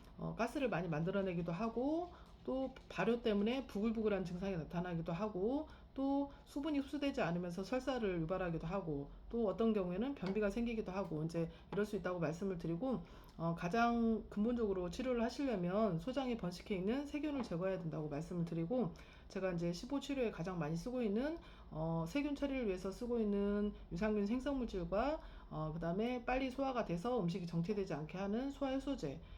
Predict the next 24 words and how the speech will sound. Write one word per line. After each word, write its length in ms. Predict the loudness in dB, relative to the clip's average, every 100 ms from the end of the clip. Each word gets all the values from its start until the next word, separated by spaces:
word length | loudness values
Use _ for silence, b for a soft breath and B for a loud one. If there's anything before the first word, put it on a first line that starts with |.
| B
어, 180 | -4 -2
두 140 | 0
가지를 460 | 4 4 4 2 2
이분께도 340 | 0 0 -2 0
써드렸습니다. 760 | -2 0 -4 -4 -8 -8 -10 -14 B -6
그리고 280 | 0 0 2
꼭 160 | -2
삼 220 | 0 -2 0
개월 220 | 0 0
정도 400 | 2 2 2 0
드시라고 420 | -2 -2 0 0
제가 380 | 0 0 -2 -2 -4
이제 320 | -4 -4 -6
시보 260 | -8 -2 -2
치료하는 320 | 0 -2 0
분들한테 320 | -2 -2 -2 -2
꼭 120 | -2
말씀드리는데 800 | -2 -2 -2 0 0 0 -2 -4 B B
이분께도 380 | -4 -2 -2 -2
그렇게 180 | -2 -2
말씀을 320 | -2 -2 -2
드렸고요. 540 | -2 -2 0 0 0 -4 B B B
그래서, 420 | -2 2 4 4 0 B B B
어, 500 | -4 -2 -2 -2 -2